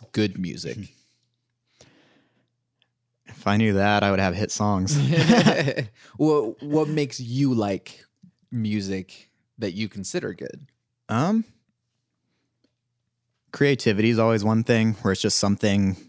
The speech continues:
Speaker 2: that makes, 'cause if I have music on in the background and I hear something that makes me just stop and like, "Okay, rewind. What was that? I've
Speaker 1: Mm-hmm.
Speaker 2: never heard that."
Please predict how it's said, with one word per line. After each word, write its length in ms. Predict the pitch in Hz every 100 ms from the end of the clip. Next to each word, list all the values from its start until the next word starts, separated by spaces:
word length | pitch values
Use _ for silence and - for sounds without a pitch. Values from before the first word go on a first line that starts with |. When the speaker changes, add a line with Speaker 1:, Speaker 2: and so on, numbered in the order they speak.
| _
Speaker 2:
that 120 | - 98
makes, 340 | 101 - - -
'cause 100 | -
if 120 | 101
I 80 | 101
have 120 | 104
music 240 | 101 101 104
on 120 | 101
in 60 |
the 60 | 92
background 400 | 90 90 92 95
and 100 | 95
I 60 | 92
hear 180 | 95
something 320 | 92 95 90 95
that 40 |
makes 160 | 92 92
me 60 | 92
just 160 | 90
stop 340 | - 98 90 -
and 120 | 90
like, 180 | 82 -
"Okay, 260 | 104 95 90
rewind. 480 | 87 95 90 87 87
What 160 | 92 90
was 140 | 90
that? 320 | 90 85 87 _ _ -
I've 80 | 139
Speaker 1:
Mm-hmm. 100 | 123
Speaker 2:
never 220 | 110 85
heard 200 | 92 85
that." 300 | 175 90 -